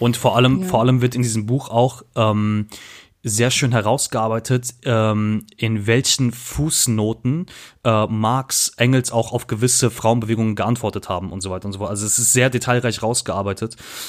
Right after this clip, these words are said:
Speaker 1: Ähm, und gerade wenn man verstehen will, die Strukturen,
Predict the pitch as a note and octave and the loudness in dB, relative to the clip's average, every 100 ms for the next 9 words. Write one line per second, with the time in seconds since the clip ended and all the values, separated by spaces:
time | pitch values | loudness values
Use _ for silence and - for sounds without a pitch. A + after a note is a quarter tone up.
0 | - - G2 G2+ G#2 G#2 G2+ - _ _ | -12 -4 -2 0 0 0 -4 -12 _ _
1 | - - A2 G#2+ G#2 - G#2+ A2+ C3 B2 | -20 -6 0 0 0 -4 0 4 4 4
2 | A#2+ A#2+ B2 A2+ - A2+ B2 G#2+ G#2 G#2 | 2 2 0 -2 -2 0 0 0 0 0
3 | G#2+ - - _ - G2+ G2+ - G#2+ - | -2 -8 -20 _ 0 2 2 -2 -6 -4
4 | B2 A#2+ A2 G2+ | 0 2 4 0